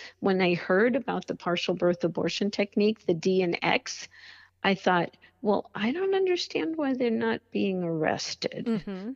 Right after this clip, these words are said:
Speaker 1: You know, why isn't that murder? Your child's partially born. Why isn't that murder?" Um, even when I was doing abortions and was completely pro-abortion, I
Speaker 2: S-,
Speaker 1: thought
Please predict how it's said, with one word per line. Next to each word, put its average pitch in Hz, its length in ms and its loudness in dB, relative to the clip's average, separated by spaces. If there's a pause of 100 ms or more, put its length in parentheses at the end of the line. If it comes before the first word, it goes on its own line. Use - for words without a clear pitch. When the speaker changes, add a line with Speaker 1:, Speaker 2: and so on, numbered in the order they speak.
(140)
Speaker 1:
You 196 140 2
know, 185 400 0
why - 320 0
isn't 196 580 4
that - 300 0 (100)
murder? 180 720 2
Your 202 160 -2
child's 220 420 0
partially 185 460 0
born. - 340 -2 (220)
Why 214 240 -2
isn't 208 320 2
that - 280 0
murder?" 180 560 0 (640)
Um, 180 340 0
even 226 320 4
when 196 160 2
I 175 80 0
was 175 200 0
doing 180 280 2
abortions 170 640 0
and 170 140 0
was 170 140 -2
completely 175 720 0
pro-abortion, - 880 -6 (500)
I 190 280 2
Speaker 2:
S-, - 100 -8
Speaker 1:
thought - 260 -2